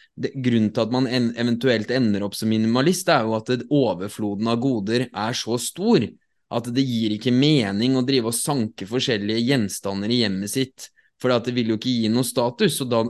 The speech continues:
det, i et sånt overflodssamfunn som jeg ideelt sett ser for meg,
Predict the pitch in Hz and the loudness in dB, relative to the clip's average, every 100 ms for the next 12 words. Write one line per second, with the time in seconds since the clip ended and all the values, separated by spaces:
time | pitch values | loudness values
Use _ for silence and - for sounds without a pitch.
0 | 127 123 120 113 120 127 123 117 120 135 | -2 -2 -2 -2 -2 -2 -2 -2 -2 -2
1 | 98 95 - 104 101 - 110 104 123 120 | -2 -6 -8 -6 -4 -2 -2 -2 -4 -2
2 | 123 110 104 107 110 107 107 104 - 107 | -2 0 0 -2 -2 -2 -2 -2 -4 -4
3 | - 110 - 95 185 | -2 -2 0 2 2